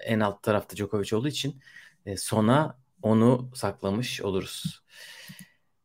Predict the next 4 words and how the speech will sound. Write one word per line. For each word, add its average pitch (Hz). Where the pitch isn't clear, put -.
Evet, -
kadınlarda 156
bir 139
numara 127